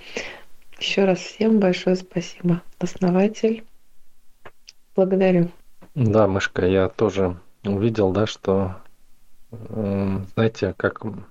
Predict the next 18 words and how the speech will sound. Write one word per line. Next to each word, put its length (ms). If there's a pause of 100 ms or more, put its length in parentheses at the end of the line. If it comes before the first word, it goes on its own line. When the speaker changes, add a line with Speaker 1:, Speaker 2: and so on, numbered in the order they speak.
(140)
Speaker 2:
меня 260
ощущение 360
такое 360
сложилось, 480
что 380 (1000)
вот 180
участники 540
наши, 360
они 500
чувствуют 680
это, 240
да, 300
они 280
опыт 460
уже 220
получили 580
вот 240
этот, 380